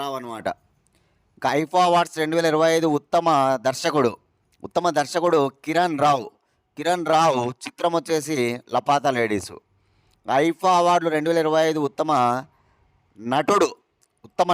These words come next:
నటుడు అనమాట, బెస్ట్ యాక్టర్. బెస్ట్ యాక్టర్ వచ్చేసి, ఓకేనా, మన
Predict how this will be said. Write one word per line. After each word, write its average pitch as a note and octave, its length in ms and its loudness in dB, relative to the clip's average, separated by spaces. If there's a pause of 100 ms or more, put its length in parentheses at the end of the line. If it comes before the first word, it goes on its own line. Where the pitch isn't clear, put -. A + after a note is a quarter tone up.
నటుడు D#3+ 240 0
అనమాట, D#3 340 2
బెస్ట్ D3 200 -6
యాక్టర్. C#3 440 -2 (480)
బెస్ట్ D3+ 320 -8
యాక్టర్ E3+ 280 0
వచ్చేసి, D#3+ 380 -2 (1300)
ఓకేనా, E3 240 0
మన D#3 160 0